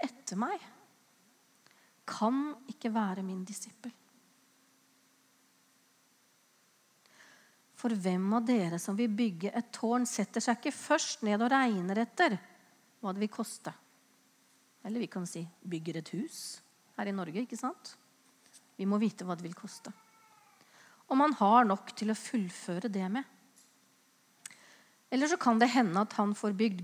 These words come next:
grunnmuren, men han er ikke i stand til å fullføre. Da vil alle som ser det, begynne å spotte han og si, «Denne mannen begynte å bygge,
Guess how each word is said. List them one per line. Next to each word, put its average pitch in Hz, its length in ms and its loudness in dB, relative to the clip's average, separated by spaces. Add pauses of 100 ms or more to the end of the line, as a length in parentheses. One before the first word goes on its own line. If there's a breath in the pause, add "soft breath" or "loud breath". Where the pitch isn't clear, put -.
grunnmuren, 196 500 0 (160)
men 339 160 2
han 311 140 4
er 233 100 6
ikke - 160 -2
i 202 80 -2
stand 165 320 -4
til 196 140 -6
å - 20 -10
fullføre. 254 480 -2 (1800 loud breath)
Da 185 160 -2
vil 233 160 2
alle 196 160 4
som 247 160 0
ser 214 380 2
det, 208 100 0
begynne 196 240 0
å - 40 -6
spotte - 520 -2
han 185 80 -2
og 190 80 0
si, 185 160 -2 (320 loud breath)
«Denne 208 800 4
mannen 185 640 0
begynte 165 480 -4
å - 80 -8
bygge, 165 320 -6